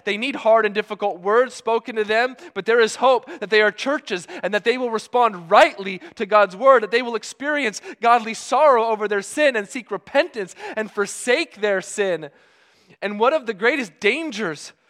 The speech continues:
for you reading this letter is to look down your noses at these Galatians, to think somehow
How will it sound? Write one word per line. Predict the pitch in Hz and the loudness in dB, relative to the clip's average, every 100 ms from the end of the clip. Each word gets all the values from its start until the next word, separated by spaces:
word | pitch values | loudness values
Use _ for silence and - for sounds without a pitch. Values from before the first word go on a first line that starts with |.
| _ _ - | _ _ -6
for | 226 | -6
you | 196 285 311 185 147 269 | -4 -2 -2 -4 -10 -18
reading | 170 240 285 269 | -10 -6 -6 -6
this | 240 226 | -6 -6
letter | 233 262 247 147 127 _ - - | -2 0 0 -4 -10 _ -18 -10
is | 208 | -10
to | - 220 | -8 -8
look | 269 | -8
down | 220 262 247 | -2 -2 -2
your | 233 226 | -4 -6
noses | 220 254 240 185 | 0 0 -2 -4
at | 214 220 | -4 -4
these | 214 | -10
Galatians, | 170 196 226 254 196 151 | -10 -4 -4 -4 -10 -12
to | - 196 | -12 -8
think | 277 247 | -6 -6
somehow | - 269 269 220 208 | -4 -2 2 2 0